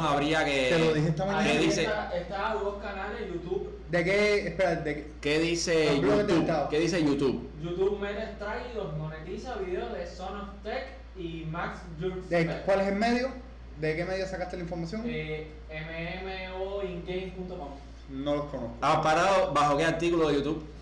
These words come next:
Speaker 1: Ese es el tema, que hay que leer, hay que,
Speaker 2: Mm.
Speaker 1: hay que ver.
Speaker 2: Yo lo he tenido otras ocasiones en que he interpretado como le he dado la gana las normas.
Speaker 1: Bueno, eso se apela y eso se explica porque voy, voy, voy, voy, voy. Voy, que me encanta este, este saludo para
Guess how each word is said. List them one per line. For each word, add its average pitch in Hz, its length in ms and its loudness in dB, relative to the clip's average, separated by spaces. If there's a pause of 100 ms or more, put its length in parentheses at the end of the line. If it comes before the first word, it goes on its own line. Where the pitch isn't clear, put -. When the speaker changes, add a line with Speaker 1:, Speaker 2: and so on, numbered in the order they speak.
(1200)
Speaker 1:
Ese 135 220 -2
es 180 80 4
el - 60 -2
tema, 185 240 4
que 120 280 6
hay 135 100 2
que 175 120 2
leer, 147 380 4
hay 190 100 0
que, 160 140 2
Speaker 2:
Mm. - 60 2
Speaker 1:
hay 139 100 0
que 165 120 2
ver. 160 400 2
Speaker 2:
Yo 170 140 4
lo 190 120 4
he - 20 4
tenido 196 260 2
otras 196 200 2
ocasiones 185 380 -2
en 165 120 0
que 175 60 0
he - 20 2
interpretado 170 580 0
como 135 160 -2
le 139 80 2
he - 20 2
dado 160 160 2
la 156 140 2
gana 170 360 0
las 135 260 -4
normas. 117 280 -6 (220)
Speaker 1:
Bueno, 107 320 0
eso 117 200 -2
se 147 180 2
apela 190 680 4
y 127 340 0
eso 135 140 0
se 147 180 -2
explica 175 320 0
porque 120 380 -2 (100)
voy, 131 220 4 (160)
voy, 120 160 2
voy, 113 160 2
voy, 110 200 2
voy. 120 220 2 (220)
Voy, 170 160 6
que 175 80 0
me 139 100 0
encanta 147 380 2
este, 135 640 0
este 120 720 0 (480)
saludo 165 340 4
para 170 220 4